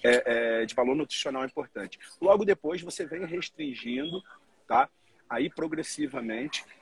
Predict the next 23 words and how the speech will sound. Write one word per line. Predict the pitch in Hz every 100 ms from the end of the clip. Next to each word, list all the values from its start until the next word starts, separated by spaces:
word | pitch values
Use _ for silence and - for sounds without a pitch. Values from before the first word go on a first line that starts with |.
| -
pra | - 139
que | - 147
ele | 143 151
não | 151 165
tenha | - 135 139
esse | 135
problema. | - 139 123 101 82 - _ _ - - _ -
Você | 127 156
vai | 165
ver | 185 156 165
que | 160
noventa | 156 135 170 160
por | 170
cento, | - 135 147 139
noventa | 127 180
e | 196
nove | 160
por | -
cento | - 143 147
dessas | 139 143 -
pessoas | - 131 - 139
obesas | 131 120 131 135
que | -